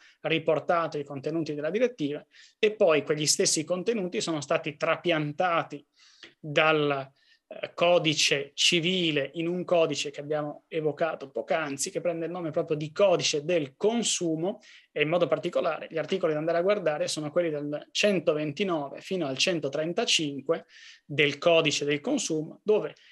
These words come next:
il cuore, ancora una volta lo dico, sta in ciò, nella possibilità di chiedere da parte del, eh, compratore e consumatore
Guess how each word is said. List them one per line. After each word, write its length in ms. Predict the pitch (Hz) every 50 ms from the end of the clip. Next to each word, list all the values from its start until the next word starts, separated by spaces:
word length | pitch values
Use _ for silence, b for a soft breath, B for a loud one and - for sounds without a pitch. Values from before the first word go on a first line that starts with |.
| b b _
il 260 | _ 180 180 185 185 -
cuore, 640 | - - 202 196 185 175 160 151 165 196 247 b b b b b b _
ancora 380 | - 143 135 - - 202 220
una 80 | 214 165
volta 300 | 147 143 143 143 - -
lo 100 | 202 196
dico, 440 | 165 160 151 139 139 - - - -
sta 340 | - - - 170 156 151 - -
in 200 | 180 175 170 151
ciò, 380 | - - 165 139 127 - - _
nella 220 | - 143 135 147
possibilità 720 | 147 - 147 - - 160 160 165 170 170 151 - 180 156 147
di 160 | 147 143 143
chiedere 460 | 143 - - 196 190 170 151 147 143
da 140 | 143 143 127
parte 420 | - 185 170 160 151 147 - 147
del, 200 | 147 170 175 165
eh, 600 | 143 - _ _ _ _ _ _ _ - - - -
compratore 680 | - 151 147 139 135 - 147 - - 214 202 175 156
e 40 | 143 147
consumatore 920 | 165 170 175 165 - 233 247 277 262 - - 156 139 139 131 - - -